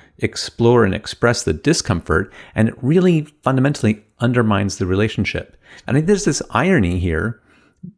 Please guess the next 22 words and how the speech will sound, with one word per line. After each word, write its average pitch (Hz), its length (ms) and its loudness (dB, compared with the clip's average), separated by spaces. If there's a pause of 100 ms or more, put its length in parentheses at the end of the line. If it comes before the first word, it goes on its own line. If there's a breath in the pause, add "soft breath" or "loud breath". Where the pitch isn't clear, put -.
(140)
which 131 220 0
I 117 60 2
think 117 200 0
goes 107 140 0
back 107 200 -2
to 101 200 -8
your 98 140 0
point, - 440 -4
which - 180 -8
is 113 200 -4 (400 soft breath)
the, 113 400 0
the, 104 340 2 (180)
the 113 340 0
fear 175 680 2
that 113 300 -2
we'll 113 420 2
have 113 220 -2
a 104 40 4
bad 101 220 2
relationship 104 760 0 (480 loud breath)
kind 127 180 0
of - 100 -2